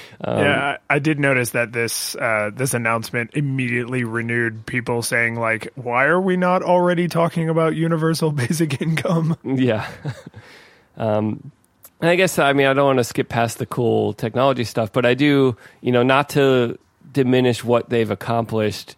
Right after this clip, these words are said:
Speaker 1: in at least their idealized video version of it. Um, but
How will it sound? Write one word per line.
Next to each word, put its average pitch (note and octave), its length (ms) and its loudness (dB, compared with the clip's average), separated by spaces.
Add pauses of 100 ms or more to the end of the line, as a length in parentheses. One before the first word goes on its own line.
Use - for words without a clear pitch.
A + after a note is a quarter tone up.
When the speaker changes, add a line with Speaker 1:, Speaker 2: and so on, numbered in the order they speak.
(120)
Speaker 1:
in A2 420 -2
at A2+ 100 0
least A2 280 -4
their A2 160 0
idealized G#2 640 -2
video G#2+ 320 -2
version G2+ 380 -4
of F#2+ 120 -4
it. G2+ 160 -4 (360)
Um, G#2+ 400 2
but A2 340 2